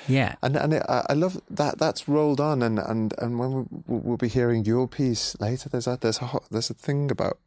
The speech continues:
Speaker 2: watching and, and, and, and viewing things and things like that, and the idea of,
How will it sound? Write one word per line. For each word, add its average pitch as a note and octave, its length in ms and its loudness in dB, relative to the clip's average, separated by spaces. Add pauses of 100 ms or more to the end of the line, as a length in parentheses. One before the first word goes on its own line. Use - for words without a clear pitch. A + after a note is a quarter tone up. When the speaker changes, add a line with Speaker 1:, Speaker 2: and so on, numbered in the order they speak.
(260)
Speaker 2:
watching G#2 580 -4
and, F2+ 320 -4 (120)
and, A2+ 300 -8
and, F#2+ 300 -2
and G2 220 -2
viewing G#2 420 0
things G2 460 -4
and - 100 -4
things - 240 -4
like - 120 -2
that, G2 200 0
and G2+ 100 -2
the G2 60 0
idea G2 460 2
of, F#2+ 260 -2